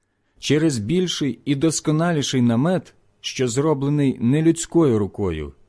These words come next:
тобто неземної будови, і не з кров'ю козлів та телят,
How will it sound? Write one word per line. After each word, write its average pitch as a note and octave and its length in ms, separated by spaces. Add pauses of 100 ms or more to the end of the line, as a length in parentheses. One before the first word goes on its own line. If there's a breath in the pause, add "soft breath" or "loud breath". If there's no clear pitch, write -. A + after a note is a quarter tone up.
(140)
тобто C#3 600
неземної C#3+ 720
будови, D#2+ 520 (960)
і F3+ 140
не F#3+ 140
з D3+ 100
кров'ю G#3 460
козлів D#3+ 540
та C#3+ 140
телят, C#3 560